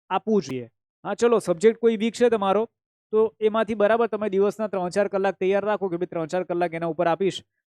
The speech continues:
પણ બાકી તો રિવિઝન ઉપર વધારે તમારે અહીંયા ધ્યાન આપવું પડશે. ચલો, હવે જુઓ, ગુજરાત ગવર્મેન્ટની બરાબર, અ, જે પરીક્ષાઓ છે તેના માટે આપણે પ્રીમિયમ કોર્સ લોન્ચ કરેલા છે. તો પચીસ રૂપિયાની અંદર તમે બધી પરીક્ષાની તૈયારી કરી શકો છો જે ગુજરાત ગવર્મેન્ટની અંદર છે, છે તે.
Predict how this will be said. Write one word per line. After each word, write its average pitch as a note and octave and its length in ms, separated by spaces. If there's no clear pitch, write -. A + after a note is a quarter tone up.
પણ A#3 120
બાકી G3 300
તો A3 160
રિવિઝન F#3+ 300
ઉપર F#3 260
વધારે D#3+ 260
તમારે D#3+ 300
અહીંયા D#3 160
ધ્યાન C#3+ 260
આપવું D3+ 300
પડશે. A#2 300
ચલો, D#3+ 300
હવે A#3+ 120
જુઓ, A#3+ 180
ગુજરાત G3+ 340
ગવર્મેન્ટની G#3+ 460
બરાબર, A3 320
અ, F3 520
જે F3+ 160
પરીક્ષાઓ G#3 440
છે A3 80
તેના G3+ 200
માટે F#3 200
આપણે F3+ 200
પ્રીમિયમ F3+ 400
કોર્સ F3+ 280
લોન્ચ E3+ 200
કરેલા F3 280
છે. F3 160
તો - 180
પચીસ F#3 300
રૂપિયાની G3 320
અંદર G3 220
તમે F#3 260
બધી E3+ 300
પરીક્ષાની F#3 380
તૈયારી F3 280
કરી E3+ 200
શકો F#3 280
છો B3+ 80
જે F#3 160
ગુજરાત F3 320
ગવર્મેન્ટની E3 380
અંદર E3+ 140
છે, G3+ 220
છે - 260
તે. C#3 300